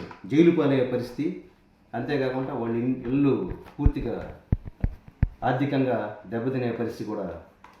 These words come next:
జరిగింది. అందరూ కూడా ప్రజలు చూస్తున్నారు. కానీ ఇప్పుడు ఒక కొత్త రాజకీయ దానికి తెర దించాడు, తెర లేపాడు. ఏంటంటే డిఎస్సి అంట, మెగా డిఎస్సి ఏంది, ఆరు వేల పోస్టులతో పెద్దది,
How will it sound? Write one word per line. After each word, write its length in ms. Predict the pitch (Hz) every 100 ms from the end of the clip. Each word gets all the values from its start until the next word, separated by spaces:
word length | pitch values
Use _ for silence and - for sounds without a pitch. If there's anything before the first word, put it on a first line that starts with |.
| _ _ _
జరిగింది. 580 | 127 135 143 131 147 156 -
అందరూ 260 | 131 135 139
కూడా 200 | 127 127
ప్రజలు 440 | 107 113 120 120 -
చూస్తున్నారు. 440 | 123 - 98 87 - -
కానీ 220 | 139 147 151
ఇప్పుడు 540 | 151 151 123 - - - - _ _ _ _ -
ఒక 160 | 127
కొత్త 360 | 135 - 156 - 139 113 101 92 87 87 - _ _ _ _ _ _ _ - -
రాజకీయ 460 | 120 151 151 - 131
దానికి 420 | 120 107 107 120
తెర 220 | - 123
దించాడు, 380 | 127 110 92 95
తెర 300 | - 131 135
లేపాడు. 420 | 120 117 107 90 - - _ _ _ _ 117
ఏంటంటే 600 | 123 127 117 160 147 120
డిఎస్సి 420 | 123 143 143 -
అంట, 200 | 95 - - - _ _ _ _ -
మెగా 360 | 117 139 156
డిఎస్సి 300 | 139 123 -
ఏంది, 160 | 127 135
ఆరు 320 | 110 123 135
వేల 220 | 139 139
పోస్టులతో 560 | 127 139 139 143 131 170
పెద్దది, 420 | - 110 113 117